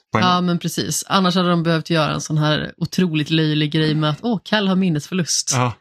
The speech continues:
Speaker 1: för att jag var så här
Speaker 2: Jag har glömt hur man dubbelhoppar.
Speaker 1: Ja, för jag kommer ihåg
Speaker 2: Ve och
Speaker 1: när,
Speaker 2: fasa.
Speaker 1: jag kommer ihåg när jag började spela. Jag bara, ah, de verkar inte ha det här att man kan slänga sin ljussabel när man liksom kollar igenom skillträet. Och sen så testade jag liksom. Och bara, oj, det funkade.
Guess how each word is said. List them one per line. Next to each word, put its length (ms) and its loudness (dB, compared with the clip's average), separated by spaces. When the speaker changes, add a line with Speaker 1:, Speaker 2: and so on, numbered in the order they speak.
Speaker 1:
för 80 2
att 60 -2
jag 140 4
var 80 -2
så 140 -2
här 160 2
Speaker 2:
Jag 60 4
har 180 4
glömt 460 0
hur 40 4
man 220 4
dubbelhoppar. 840 0
Speaker 1:
Ja, 120 2
för 100 0
jag 100 2
kommer 160 2
ihåg 80 2
Speaker 2:
Ve 60 2
och 60 2
Speaker 1:
när, 60 0
Speaker 2:
fasa. 400 -2
Speaker 1:
jag 120 2
kommer 160 2
ihåg 100 2
när 80 4
jag 100 0
började 280 2
spela. 300 0
Jag 160 0
bara, 160 -6
ah, 640 0
de 120 0
verkar 240 0
inte 140 0
ha 180 2
det 60 0
här 100 0
att 100 -4
man 100 -2
kan 120 -4
slänga 380 -2
sin 160 -2
ljussabel 580 0
när 60 2
man 80 2
liksom 200 -6
kollar 120 0
igenom 140 2
skillträet. 640 -2
Och 80 0
sen 120 2
så 80 0
testade 440 -2
jag 80 0
liksom. 380 -8
Och 80 -6
bara, 140 -6
oj, 140 0
det 100 0
funkade. 560 0